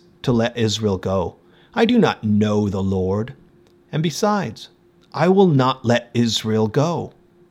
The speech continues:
Exodus five two. Then it's on. And the Lord explains to Moses more than once that he is going to unleash the plagues on Egypt and punish the Egyptians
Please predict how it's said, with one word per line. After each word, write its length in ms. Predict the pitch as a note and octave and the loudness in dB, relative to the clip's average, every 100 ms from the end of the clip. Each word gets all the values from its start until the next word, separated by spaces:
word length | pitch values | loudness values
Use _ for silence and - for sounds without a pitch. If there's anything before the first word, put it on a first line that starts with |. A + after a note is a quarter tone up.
| _ | _
Exodus 440 | - - - F2+ - | -10 -10 -10 -10 -10
five 380 | - F#2 F#2 - | -8 -6 -8 -12
two. 280 | - F#2+ - _ _ _ _ _ _ _ _ _ _ - _ | -12 -12 -14 _ _ _ _ _ _ _ _ _ _ -20 _
Then 500 | - A#2+ C3+ E3+ F3 - _ | -4 0 2 2 -2 -8 _
it's 240 | C#3 C#3 - | -2 -2 -4
on. 420 | - F#2 F2+ F#2+ - _ _ _ _ _ _ - - - | -6 -4 -4 -8 -14 _ _ _ _ _ _ -20 -8 0
And 100 | D3+ | 4
the 80 | |
Lord 240 | D3+ E3+ E3+ | 4 4 2
explains 640 | C#3+ - - C3 C#3 C#3 | 0 -4 -2 2 2 0
to 100 | - | 0
Moses 520 | A#2+ A2+ G#2+ G2+ F#2+ - - | 0 2 0 -2 -6 -8 -4
more 360 | A2+ C3 D3+ | 2 8 8
than 200 | D3 C3+ | 8 4
once 380 | A#2+ C3+ G2 - - - - | 4 2 0 -8 -14 -20 -2
that 260 | B2 - - - | -2 -2 -14 -4
he 200 | D#3+ D#3+ | 2 2
is 120 | C3+ | 4
going 280 | C#3 D3 C#3 | 4 4 2
to 140 | B2+ | 0
unleash 680 | B2+ C#3+ C3+ A#2+ C#3+ D3+ - | 0 2 2 2 2 2 0
the 100 | - | -2
plagues 600 | - - B2 B2+ B2+ A#2 | -6 0 2 4 2 0
on 220 | A2 A2 A2+ | -2 -2 -2
Egypt 480 | A#2 B2 A#2 G#2+ - - _ | -2 0 -2 -4 -8 -20 _
and 160 | C3+ C3+ | -2 0
punish 380 | D3+ D#3 D3 | 0 0 0
the 120 | - B2+ | 0 0
Egyptians 640 | A2 A#2+ - - F2 - | 0 -4 -4 -6 -6 -8